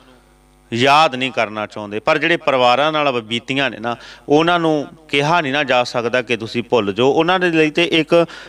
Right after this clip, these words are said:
ਨਾਸੂਰ ਜ਼ਖਮ ਬਣ ਚੁੱਕੇ ਨੇ ਇਹ, ਉਹ ਨਹੀਂ ਭੁੱਲ ਸਕਦੇ।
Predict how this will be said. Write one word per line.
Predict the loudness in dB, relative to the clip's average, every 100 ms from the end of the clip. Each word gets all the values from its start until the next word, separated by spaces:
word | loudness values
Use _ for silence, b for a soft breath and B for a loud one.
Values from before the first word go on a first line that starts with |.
| B
ਨਾਸੂਰ | 2 4 4 0 0 2
ਜ਼ਖਮ | 2 -2 -2 -2
ਬਣ | 0 0
ਚੁੱਕੇ | -2 -8 -6 -6
ਨੇ | -6
ਇਹ, | -2
ਉਹ | 2 4 4
ਨਹੀਂ | 0
ਭੁੱਲ | -2 -2
ਸਕਦੇ। | -4 -10 -10 -16